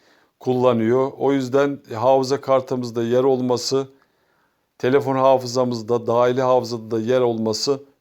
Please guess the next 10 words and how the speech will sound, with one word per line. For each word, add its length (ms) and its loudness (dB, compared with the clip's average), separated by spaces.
önemli 440 0
arkadaşlar. 760 -2
Buradan 400 -2
çıkış 420 -12
yapıyorum. 540 -2
Oyunumuza 600 -2
geliyorum. 720 -2
Basıyorum 600 0
oyunumuza 520 -2
arkadaşlar. 720 -4